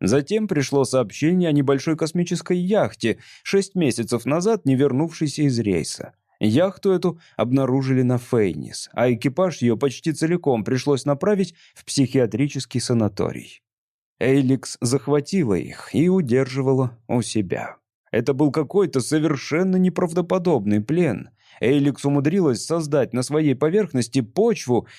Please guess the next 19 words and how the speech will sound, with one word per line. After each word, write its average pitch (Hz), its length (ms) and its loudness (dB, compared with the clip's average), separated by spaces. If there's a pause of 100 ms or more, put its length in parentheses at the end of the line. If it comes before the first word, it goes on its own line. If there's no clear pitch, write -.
(100)
на 131 100 0
которой 196 380 0
росли 143 500 0
земные 139 520 2
растения. 120 960 -4 (200)
На 107 120 0
пространстве 143 720 0
в 120 100 -2
двадцать 117 520 -2
квадратных 135 640 -2
миль 175 340 2 (240)
Эйликс 151 480 0
построила 156 580 2
что-то 156 280 -2
вроде 170 300 0
великолепной 170 640 0
теплицы 180 600 0
для 113 160 4
людей, 165 500 0